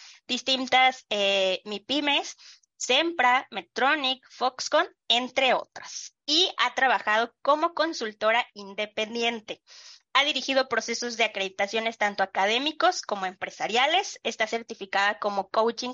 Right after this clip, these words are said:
organizacional por la I-, I I A C.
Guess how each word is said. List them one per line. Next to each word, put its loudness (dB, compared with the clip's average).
organizacional -2
por -2
la -4
I-, -10
I -4
I -2
A 2
C. -2